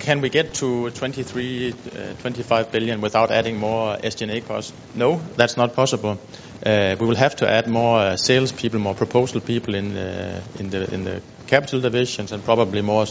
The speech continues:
um, salespeople in, um, in the service division too. Uh,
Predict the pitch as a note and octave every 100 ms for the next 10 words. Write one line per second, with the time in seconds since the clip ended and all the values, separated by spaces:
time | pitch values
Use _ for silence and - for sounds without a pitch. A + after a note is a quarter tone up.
0 | - F#2+ F#2 F#2 F#2+ - - - - -
1 | A#2+ A2+ - A#2 A2+ G2 G2 F#2+ F#2 F#2
2 | F#2 F#2 F2+ F#2 - - - - - -
3 | G#2+ - B2+ A#2+ A2+ G#2+ G#2 G2+ F#2+ D3+
4 | F#3 - - - - - A2 G2+ F#2 F#2
5 | F2+ F#2